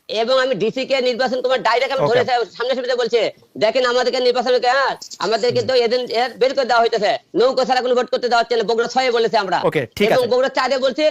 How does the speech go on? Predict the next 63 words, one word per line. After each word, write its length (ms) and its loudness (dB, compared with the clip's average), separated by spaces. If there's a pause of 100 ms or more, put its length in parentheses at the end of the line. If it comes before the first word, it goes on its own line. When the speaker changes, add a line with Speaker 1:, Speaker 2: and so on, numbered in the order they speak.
(120)
Speaker 1:
চারে 200 0
সুষ্ঠু 240 -2
নির্বাচন 320 -2
দেয়। 160 0 (140)
তাহলে 200 0
সুষ্ঠু 240 -2
উনি 160 -2
কেন 200 -2
বারবার 280 0
বলছে 240 -2
যে 120 0 (380)
আঠারো 240 4
বছর 160 2
শুরু 140 0
এমন 260 0
সুন্দর 280 -2
নির্বাচন 280 -4
Speaker 2:
আমার 120 4
Speaker 1:
হয়েছে, 140 2
Speaker 2:
মনে 80 4
হয় 80 2
যে, 60 2
আমার 340 2
মনে, 80 0
Speaker 1:
তেইশেও 180 4
সুন্দর 180 0
Speaker 2:
আমার, 120 2
Speaker 1:
নির্বাচন 100 0
Speaker 2:
আমার 140 4
মনে 80 4
হয় 80 2
যে 60 -2
Speaker 1:
হয়েছে। 100 4
Speaker 2:
জনাব 120 2
হিরো 140 4
আলম, 200 2
আপনার, 280 0
আপনার 220 0
বক্তব্য 240 0
একদম 180 0
স্পষ্ট। 360 -2 (100)
আমি 320 0
নির্বাচনের 460 0
পর 180 0
পর 120 0
আপনি 180 -2
যে 60 -4
বক্তব্য 320 -2
দিয়েছেন 360 0
যে 60 -2
শিক্ষিত 400 -4
লোকেরা 720 0
আমাকে 360 -2
স্যার 280 0 (140)
বলতে 180 -2
চায় 300 2
নেই 280 -4
বলে 260 -2
হারিয়ে 380 -4
দিয়েছে, 400 -2
সেটা 260 -4
কি 140 -4
আপনি, 320 -4